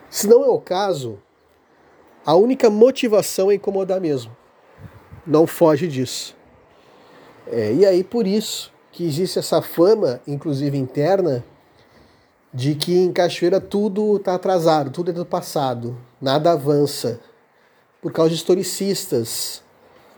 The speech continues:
né, da, que acabam, é, apequenando a, o próprio município, com a visão igualmente pequena.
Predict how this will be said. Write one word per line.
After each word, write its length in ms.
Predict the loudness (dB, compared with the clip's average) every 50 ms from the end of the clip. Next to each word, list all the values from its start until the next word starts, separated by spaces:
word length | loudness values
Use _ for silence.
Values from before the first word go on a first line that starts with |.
| -20 -12
né, 280 | -10 -6 -2 -2 -2
da, 360 | 0 2 2 2 2 0 -4 -6 -12 -20 -20 -20 -20 -20 _ -20 -20 -20 -20 _ _ -2
que 140 | 0 0
acabam, 1000 | 0 2 2 2 2 2 4 4 4 4 4 4 2 -2 -4 -6 -6 -8 -12 -14 -18 -20 -20 -20 -20 _ _ _ _ _ -20 _
é, 600 | -14 -10 -6 -6 -6 -6 -6 -6 -6 -6 -8 -8 -8 -6
apequenando 960 | -8 -4 -4 -4 2 4 4 6 6 6 6 6 4 2 0 -4 -8 -8 -12 _ _ _ _ _ _ _ _
a, 320 | -6 -6 -6 -4 -6 -8
o 60 | -8
próprio 260 | -4 -2 -4 -2 -2 -2
município, 600 | 0 0 0 -2 -4 -4 -6 -6 -6 -8 -16 -20 -20 _ _ _ _ _ _ _ _ _ _ _ _ _ -20 _ _ _
com 100 | 2 4
a 60 | 4
visão 580 | 4 2 2 4 4 4 4 2 0 -4 -10 -10 -8
igualmente 560 | -6 -2 0 0 2 2 2 0 -2 -2 -6
pequena. 520 | -12 -14 -6 -4 -4 -4 -2 -4 -6 -8